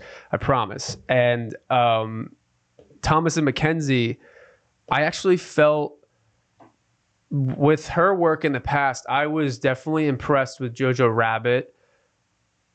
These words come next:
I was impressed with Last Night in Soho, which I watched not too long ago. I think that she's definitely evolved as an actress. I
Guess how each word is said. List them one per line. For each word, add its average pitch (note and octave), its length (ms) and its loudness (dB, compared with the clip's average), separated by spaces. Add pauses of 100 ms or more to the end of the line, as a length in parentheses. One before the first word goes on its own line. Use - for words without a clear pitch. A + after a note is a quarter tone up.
I B2+ 240 0
was B2 460 -2
impressed B2+ 800 -2
with B2 300 0
Last A#2 320 -2
Night B2 140 -2
in A2 80 -8
Soho, A#2+ 480 2
which B2 200 -2
I A2+ 100 2
watched A2 420 0
not A2+ 180 -2
too - 160 -6
long A#2 260 2
ago. D3+ 420 2 (500)
I B2+ 120 -2
think E3+ 400 -4
that D#3 560 2 (1000)
she's D#3+ 280 2
definitely C#3 960 2
evolved B2 680 2 (300)
as C3+ 160 0
an A#2 100 -2
actress. D3 580 -2 (440)
I C#3+ 260 -2